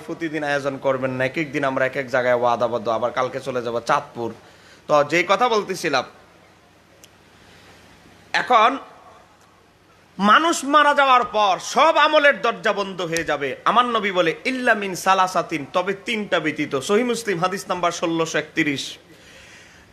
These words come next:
তো এই তিনটা ব্যতীত, তাহলে মানে তিনটা ছাড়া সব আমলের দরজাই বন্ধ হয়ে যাবে, কোনো আমল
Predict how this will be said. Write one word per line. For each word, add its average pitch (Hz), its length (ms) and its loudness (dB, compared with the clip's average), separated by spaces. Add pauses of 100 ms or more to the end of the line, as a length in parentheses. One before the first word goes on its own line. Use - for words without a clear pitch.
(240)
তো 190 80 4 (100)
এই 226 120 2
তিনটা 302 560 0
ব্যতীত, 220 540 0
তাহলে 208 400 2
মানে 233 380 0 (240)
তিনটা 285 520 2
ছাড়া 202 400 6
সব 240 400 2 (100)
আমলের 185 480 0
দরজাই 147 480 0
বন্ধ 156 320 -4
হয়ে 143 240 -2
যাবে, 131 300 0
কোনো 185 260 -2
আমল 160 640 2